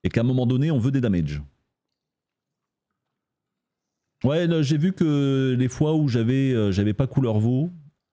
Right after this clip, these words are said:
j'ai vu que j'avais quand même, euh, j'avais quand même, euh, j'avais quand même ce qu'il fallait, ouais, Julo. Ouais, ouais. Euh, Rhino, là, est un excellent choix.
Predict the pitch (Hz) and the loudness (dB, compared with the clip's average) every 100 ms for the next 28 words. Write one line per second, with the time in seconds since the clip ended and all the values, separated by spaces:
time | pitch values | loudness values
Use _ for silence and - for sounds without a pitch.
0 | - 95 104 120 151 117 104 101 - 117 | -4 0 2 0 0 0 0 0 0 0
1 | 123 127 117 101 98 95 90 87 85 80 | 0 0 0 2 2 2 0 0 0 0
2 | 78 78 _ _ _ _ _ _ _ _ | -4 -10 _ _ _ _ _ _ _ _
3 | _ _ _ _ _ _ _ _ _ 90 | _ _ _ _ _ _ _ _ _ -6
4 | 98 117 120 135 135 139 123 113 110 104 | -2 0 0 0 0 0 0 0 0 0
5 | 110 131 135 - 113 117 110 101 85 80 | 0 0 -2 -4 -4 0 0 0 0 -4
6 | _ - 87 92 87 - _ 104 101 95 | _ -6 -2 -2 -4 -10 _ -2 0 0
7 | 92 92 _ _ _ _ _ _ - - | -2 -4 _ _ _ _ _ _ -20 -20
8 | _ _ 127 143 135 180 190 208 196 180 | _ _ -2 0 0 0 0 0 0 0
9 | 190 185 160 156 147 156 151 156 147 - | 0 0 0 0 0 -2 -2 -2 0 0
10 | 123 | -2